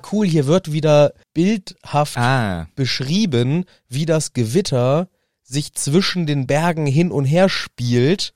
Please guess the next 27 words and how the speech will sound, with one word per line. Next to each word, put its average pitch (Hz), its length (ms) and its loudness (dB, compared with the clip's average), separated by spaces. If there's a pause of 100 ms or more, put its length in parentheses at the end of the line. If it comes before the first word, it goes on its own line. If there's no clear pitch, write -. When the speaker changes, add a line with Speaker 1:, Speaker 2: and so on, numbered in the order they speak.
(140)
Speaker 1:
Aber 156 460 4 (280)
tatsächlich 180 800 0 (280)
erfahren 147 420 2
wir 160 80 -2
hier, 151 180 2
nee, 117 160 2
nee, 185 340 2
es - 180 -4
sind 120 380 -2
wirklich 175 440 0 (100)
Riesen. 180 640 0
Also 123 260 -2
es 127 140 -2
ist 147 180 -6
nicht 160 160 -2
nur 143 200 0
einfach 139 320 -2
ein, 113 360 -2 (280)
ja, 127 120 0
eine 131 140 0
Umschreibung, 143 760 0
um 135 140 -2
etwas, 131 320 -2
he-, 135 160 -2
um 120 340 -2
hier 143 280 0
wie 127 200 -4